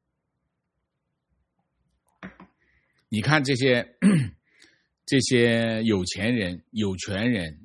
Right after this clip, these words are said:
啊，在高位的人都在说什么？都在说漂亮话。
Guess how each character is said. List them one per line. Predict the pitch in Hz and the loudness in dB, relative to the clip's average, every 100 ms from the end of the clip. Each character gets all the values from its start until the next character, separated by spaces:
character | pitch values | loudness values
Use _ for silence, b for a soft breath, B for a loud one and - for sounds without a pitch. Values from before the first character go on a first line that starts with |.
| - | -20
啊， | - 78 | -18 -8
在 | - 135 | 0 0
高 | 104 131 | 4 2
位 | 139 156 | 2 -2
的 | 113 90 | -4 -6
人 | 73 67 _ _ _ _ _ - | -10 -16 _ _ _ _ _ 0
都 | 151 143 | 0 4
在 | 151 | 2
说 | 113 123 113 | 2 0 -2
什 | 92 | -4
么？ | 67 - _ _ _ _ - | -12 -16 _ _ _ _ -6
都 | 135 | -2
在 | 135 123 | 0 -2
说 | 104 110 | -2 -6
漂 | 101 120 | -4 -4
亮 | 101 90 | -4 -8
话。 | - 101 67 | -6 -8 -8